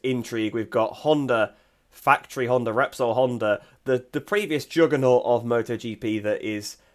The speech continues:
definitely a shell of its former self. Obviously, we've got both riders there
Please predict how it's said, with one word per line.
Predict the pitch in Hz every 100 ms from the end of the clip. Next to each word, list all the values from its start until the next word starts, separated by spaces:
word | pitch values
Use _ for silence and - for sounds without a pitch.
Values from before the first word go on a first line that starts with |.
| _
definitely | 127 113 104
a | 98
shell | - 120 107 101 -
of | 104 95 -
its | 107 -
former | - - 110 107
self. | 101 113 107 104 -
Obviously, | 107 107 104 113 107 104 - _ -
we've | 120 -
got | - 123 110 - _ _ _ _
both | - 160 147 139
riders | 135 127 120 113
there | 123 120 120 120